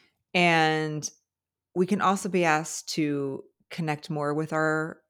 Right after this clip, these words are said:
our families, our loved ones, with friends, with our social communities. Um,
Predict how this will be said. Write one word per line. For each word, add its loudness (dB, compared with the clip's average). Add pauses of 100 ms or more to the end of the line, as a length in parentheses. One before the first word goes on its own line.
our 0
families, -6
our -2
loved 0
ones, -12
with -6 (120)
friends, 0 (580)
with 2
our 6
social 2
communities. -8 (480)
Um, 0